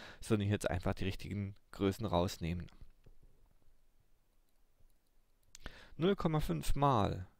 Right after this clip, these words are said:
drei ist die linke Seite lang, plus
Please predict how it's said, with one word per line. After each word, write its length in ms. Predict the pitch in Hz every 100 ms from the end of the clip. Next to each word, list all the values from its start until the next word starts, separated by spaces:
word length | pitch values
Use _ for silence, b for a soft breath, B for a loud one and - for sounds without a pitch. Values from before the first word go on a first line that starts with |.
| _ _ _ _ _ - -
drei 480 | 104 113 127 139 135 _
ist 240 | - 92 87
die 60 |
linke 280 | 104 170 160
Seite 320 | - 139 135
lang, 300 | 131 120 131 B B B B
plus 460 | - 101 104 -